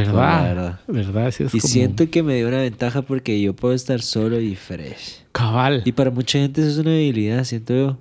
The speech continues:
Speaker 2: Eh, y yo sí lo considero una debilidad. Creo que la gente que no puede estar sola se pisa. Porque paras estando
Speaker 1: Sí.
Speaker 2: con gente que no necesitas a veces.
Speaker 1: A veces sí.
Speaker 2: Pero siento que,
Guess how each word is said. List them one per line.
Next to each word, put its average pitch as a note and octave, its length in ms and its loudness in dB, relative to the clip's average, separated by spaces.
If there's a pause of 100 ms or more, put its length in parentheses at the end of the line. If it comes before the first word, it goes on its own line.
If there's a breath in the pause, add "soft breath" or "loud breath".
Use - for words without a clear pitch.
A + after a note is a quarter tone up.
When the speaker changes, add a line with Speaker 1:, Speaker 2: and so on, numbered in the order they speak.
(840 soft breath)
Speaker 2:
Eh, G2+ 500 0
y A#2+ 120 0
yo F3 180 4
sí - 120 -2
lo D3 120 0
considero B2 360 0
una A#2+ 100 -2
debilidad. F#2+ 360 -2
Creo A2 160 -4
que C3+ 120 -4
la G#2+ 60 -2
gente G#2 200 -4
que G#2+ 80 -4
no G2+ 100 -8
puede G#2 200 -6
estar G#2 260 -8
sola A#2+ 320 -2
se G#2 100 -6
pisa. - 460 -12 (100)
Porque G#2 220 -6
paras G#2 280 -4
estando A2+ 340 2
Speaker 1:
Sí. A#2 140 4
Speaker 2:
con F#2 80 0
gente G2+ 280 -8
que G2+ 120 -10
no F#2+ 140 -8
necesitas F#2+ 420 -10
a C#2+ 40 -14
veces. - 420 -18 (300 soft breath)
Speaker 1:
A G#2+ 140 2
veces G#2 360 -4
sí. G#2 280 -2
Speaker 2:
Pero G#2+ 1160 2 (1040 soft breath)
siento B2+ 520 0
que, C3+ 800 0